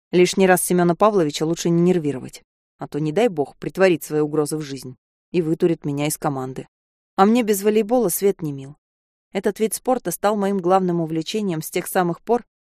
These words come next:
как родители запретили мне заниматься кикбоксингом. Помнится, я тогда ужасно злилась. Спорила с ними, упрашивала, умоляла. Но они остались непреклонны. Мать, может быть, и дала бы добро,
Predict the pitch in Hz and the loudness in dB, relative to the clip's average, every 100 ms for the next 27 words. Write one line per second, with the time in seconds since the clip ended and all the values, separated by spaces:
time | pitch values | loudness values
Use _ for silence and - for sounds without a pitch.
0 | _ 190 - 202 240 233 202 170 170 160 | _ -2 4 4 4 0 0 0 -4 -2
1 | 220 202 175 160 151 156 170 160 - 143 | 0 2 2 0 0 0 -2 -4 -6 -6
2 | 139 - - 139 143 147 _ _ _ _ | -6 -8 -10 -12 -14 -16 _ _ _ _
3 | _ _ _ _ 185 180 170 180 170 175 | _ _ _ _ 2 2 2 2 2 2
4 | 170 175 180 202 202 185 170 151 139 - | 2 2 2 0 0 -2 -2 -4 -8 -16
5 | _ _ _ - - 233 247 220 196 - | _ _ _ -18 0 6 8 8 4 0
6 | 185 175 170 - - 185 190 - 160 151 | -4 -4 -6 -8 -2 0 0 -2 -8 -8
7 | 143 147 143 165 160 160 _ _ _ _ | -8 -6 -6 -8 -10 -14 _ _ _ _
8 | _ _ 180 202 226 208 - 190 180 180 | _ _ 6 8 8 4 4 2 2 -2
9 | 160 165 156 143 143 - _ _ _ _ | -4 -4 -4 -4 -8 -16 _ _ _ _
10 | _ - 220 226 240 220 196 220 - - | _ 0 2 2 0 -2 0 -2 -2 -2
11 | 202 214 254 190 151 143 143 | 2 4 4 4 2 0 -4